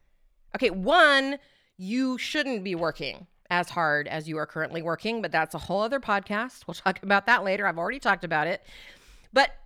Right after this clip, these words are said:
two, which I think is more important and particularly true for today's podcast, is the opposite is true. When I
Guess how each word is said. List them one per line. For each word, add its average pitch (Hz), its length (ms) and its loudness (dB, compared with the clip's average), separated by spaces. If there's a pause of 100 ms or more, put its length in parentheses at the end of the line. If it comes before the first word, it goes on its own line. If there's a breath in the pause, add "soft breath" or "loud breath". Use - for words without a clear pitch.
(180)
two, 392 420 4
which 269 140 0
I 254 80 4
think 247 160 -2
is 233 80 -2
more 254 160 2
important 240 500 0
and 208 400 2
particularly 233 840 -2 (800)
true 214 320 2
for 196 140 -6
today's 233 400 2
podcast, 165 580 -4
is 165 320 -4 (440 soft breath)
the 240 280 -2
opposite 277 800 4 (800)
is 196 260 0
true. - 300 -6 (1300)
When 285 300 6 (180)
I 370 280 4